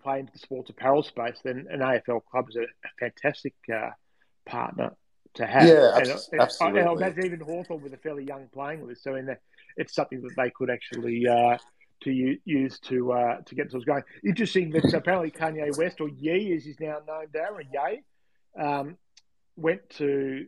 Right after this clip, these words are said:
Speaker 1: Skechers, having lost his Adidas partnership, turned up with a film crew to Skechers H Q the very next day, and was escorted out of the building. <laughs> Before,
Speaker 2: I did hear
Speaker 1: uh,
Speaker 2: that. I, I saw that tweet, and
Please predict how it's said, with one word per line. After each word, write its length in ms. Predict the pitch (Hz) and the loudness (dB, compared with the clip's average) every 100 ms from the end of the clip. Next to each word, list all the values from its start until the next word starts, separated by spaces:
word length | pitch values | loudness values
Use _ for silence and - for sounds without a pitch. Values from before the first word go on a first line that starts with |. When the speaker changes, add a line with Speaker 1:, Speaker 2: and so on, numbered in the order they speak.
| - | -12
Speaker 1:
Skechers, 680 | - 156 151 - 123 139 151 | -8 -8 -8 -8 -8 -6 -4
having 440 | 151 147 135 156 - _ _ | -2 0 -2 -8 -18 _ _
lost 220 | 165 180 - | -6 -6 -2
his 120 | 131 | 0
Adidas 340 | 135 139 127 - | 0 0 -2 -2
partnership, 500 | 127 143 - 135 135 _ - - - - | -4 -4 0 0 0 _ -20 -20 -20 -14
turned 320 | - 180 185 165 | 2 6 8 6
up 120 | - | 4
with 120 | 135 | -4
a 40 | |
film 360 | 135 - 156 160 | -4 2 2 2
crew 240 | - 143 | -2 0
to 100 | 131 | 0
Skechers 560 | 131 - 147 - 139 127 | -6 -6 -6 -4 -6 -4
H 280 | 127 131 - - | -4 -6 -12 -6
Q 400 | 135 135 131 - - | -2 -2 -4 -8 -12
the 80 | |
very 300 | 123 131 127 | 0 2 2
next 320 | 127 123 - - | 0 -6 -8 -4
day, 420 | 135 117 170 202 _ _ _ _ _ _ | -2 -2 -4 -8 _ _ _ _ _ _
and 220 | 135 123 - | -6 -6 -6
was 200 | 139 131 | -6 -4
escorted 520 | 143 - - 143 135 | -6 -6 0 0 2
out 120 | 135 131 | 0 -2
of 80 | |
the 60 | 147 | -2
building. 260 | 143 135 - | -2 -2 -4
<laughs> 140 | 185 - _ _ _ _ - - - - - | -6 -6 _ _ _ _ -20 -20 -20 -20 -10
Before, 140 | 139 - - | -10 -2 6
Speaker 2:
I 100 | - | 8
did 260 | 135 135 | 8 8
hear 200 | 135 113 | 8 8
Speaker 1:
uh, 20 | |
Speaker 2:
that. 260 | 95 85 - - - | 8 4 0 -10 4
I, 200 | 107 110 104 | 6 6 2
I 60 | |
saw 240 | 107 - 120 | 2 6 8
that 200 | 98 87 | 6 0
tweet, 340 | - 92 90 | -4 -4 -4
and 300 | 85 85 85 | -6 -6 -6